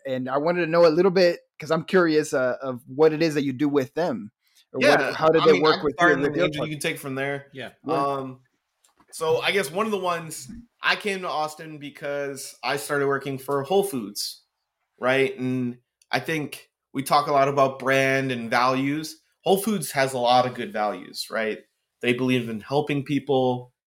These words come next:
Speaker 2: They believe in organic food, right? And sustainability. And they believe in transparency in the store. A lot of their
Speaker 1: Mm-hmm.
Speaker 2: color coding in the store is to help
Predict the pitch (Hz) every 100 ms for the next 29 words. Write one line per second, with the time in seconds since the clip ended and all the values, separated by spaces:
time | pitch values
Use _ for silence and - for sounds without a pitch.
0 | _ _ - 120 110 120 120 117 110 107
1 | 104 _ _ _ _ - - 127 113 135
2 | 131 123 - 143 139 139 123 127 127 -
3 | 117 113 104 - 120 127 117 107 139 143
4 | 135 131 127 113 - 120 113 110 107 _
5 | _ _ 127 135 127 123 - 127 120 110
6 | 123 110 - 131 139 139 151 147 139 -
7 | 139 139 135 123 120 123 113 139 123 139
8 | 131 _ _ _ - - 147 147 143 -
9 | 147 147 143 139 127 - 143 139 143 135
10 | 123 123 - 143 123 143 139 -